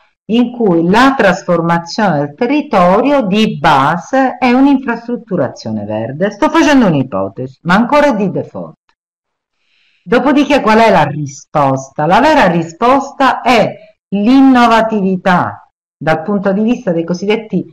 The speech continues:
eh, pilastri ambientali del mio piano, cioè il mio piano sostanzia i propri obiettivi ambientali nelle risposte. Quindi, determinanti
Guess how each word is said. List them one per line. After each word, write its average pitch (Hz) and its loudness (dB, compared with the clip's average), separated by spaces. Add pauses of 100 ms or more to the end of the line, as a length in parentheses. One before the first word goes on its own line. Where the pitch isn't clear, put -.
(840)
eh, 180 -8
pilastri 208 0
ambientali 185 0
del 208 -2
mio 160 -4
piano, 139 -6
cioè 233 -2
il 294 2
mio 285 4
piano 143 -6
sostanzia - -4
i 208 -4
propri 247 0
obiettivi 214 0
ambientali 220 0
nelle 220 -2
risposte. - -12 (600)
Quindi, 139 -6 (720)
determinanti 190 0